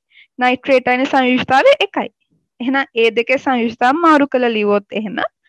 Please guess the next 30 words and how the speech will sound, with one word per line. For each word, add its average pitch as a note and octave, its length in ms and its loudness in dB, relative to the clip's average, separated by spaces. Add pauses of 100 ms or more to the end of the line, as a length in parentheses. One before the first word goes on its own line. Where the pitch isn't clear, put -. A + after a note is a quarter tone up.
(520)
එන්න A#3+ 200 -6
කැල්සියම් B3+ 520 -2
වලට A3 240 -2
එක - 220 -12
එනවා, A3+ 380 -2
නයිට්‍රේට් E4 480 -2
වලට F4 240 0
දෙක B4 180 -2
එනවා. G#3 260 -4
එහෙම A#3 120 -8
වුණොත් - 180 -4
සී B3+ 260 -6
ඒ D4 120 -2
එන් B3 200 -4
ඕ B3 80 -4
ත්‍රී B4 220 -6
ට්වයිස්. - 360 -6 (600)
එහෙම B3 240 -2
තමයි B3 300 0 (160)
අපි B3 260 -2
ඒවේ B3+ 160 0
සූත්‍ර A3 360 -6
ලියන්නේ. G3 420 -8 (320)
එතකොට B3+ 380 -2
කාබනේට් A#3+ 560 -6
එකට B3 220 -6
අම්ලයක් A3 360 -2
දැම්මොත් A#3 260 -4
මොකද්ද A#3 240 -2
වෙන්නේ? G#4 320 -2